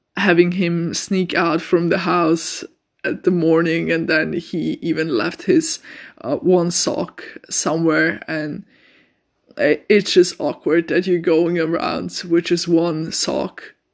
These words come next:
sock, and the other is just gone. I don't know. Um, but I feel like the family is supportive as well. And now at episode twelve, um, this girl that they found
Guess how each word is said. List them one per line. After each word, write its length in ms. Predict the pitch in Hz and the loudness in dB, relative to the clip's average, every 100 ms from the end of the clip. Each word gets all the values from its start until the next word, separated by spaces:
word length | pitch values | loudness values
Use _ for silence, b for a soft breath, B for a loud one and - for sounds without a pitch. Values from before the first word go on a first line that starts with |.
| _ | _
sock, 480 | - - - - - - | -6 -2 -2 -4 -14 -6
and 220 | - 151 | -2 2
the 140 | - | 2
other 420 | - 160 156 160 - _ _ _ _ _ _ - | 2 2 2 2 0 _ _ _ _ _ _ -14
is 340 | 78 - - | -10 -8 -10
just 320 | - - - | -6 -6 -4
gone. 260 | 98 95 - | -4 -2 -2
I 160 | 69 | 0
don't 140 | 151 135 | 2 2
know. 240 | 110 101 254 277 262 214 | 0 -2 -6 -10 -10 -8
Um, 640 | - 190 190 185 180 170 165 _ _ _ | 0 2 4 2 0 -4 -8 _ _ _
but 240 | 190 214 | 0 4
I 60 | 208 | 4
feel 240 | 214 208 | 4 4
like 220 | 196 196 | 4 2
the 60 | 190 | 0
family 520 | 185 185 185 185 190 | -2 -2 0 0 2
is 120 | 196 | 0
supportive 560 | - 180 - 175 175 185 | -2 -6 0 4 4 4
as 200 | 175 - | -2 -2
well. 420 | 170 165 170 226 _ _ _ _ _ _ _ _ - - | -2 -2 -2 -6 _ _ _ _ _ _ _ _ -20 -6
And 160 | 202 196 | 2 4
now 400 | 175 170 170 160 | 4 2 2 0
at 120 | - 180 | 0 0
episode 340 | 180 - 170 | 0 0 -2
twelve, 500 | - 165 170 156 - B B B B - | 0 -2 0 -2 -6 B B B B -4
um, 300 | 170 170 160 | 0 2 2
this 240 | 190 - | 2 0
girl 720 | 160 - 170 175 175 180 190 | 0 4 4 4 2 0 -2
that 340 | 175 170 170 165 | -2 -4 -4 -2
they 180 | 165 | -2
found 800 | 165 - 190 180 165 165 160 - | -2 -4 -6 -4 -2 -2 -4 -6